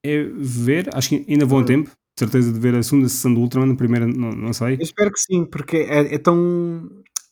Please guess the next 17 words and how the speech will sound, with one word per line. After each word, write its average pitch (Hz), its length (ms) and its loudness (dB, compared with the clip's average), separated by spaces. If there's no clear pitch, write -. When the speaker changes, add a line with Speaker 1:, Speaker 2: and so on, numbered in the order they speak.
Speaker 2:
é 147 220 2
Speaker 1:
Apoiem 135 300 4
também. 123 380 0
Speaker 2:
Sim, 214 480 -4
é, 156 500 -8
é, - 20 2
é 151 40 0
que 160 140 -2
é - 20 4
muito 196 300 0
raro 135 500 0
ver 120 280 -2
estes - 340 -8
filmes 117 520 -10
em, 110 460 -10
em 117 60 -4
cinema. 92 600 -10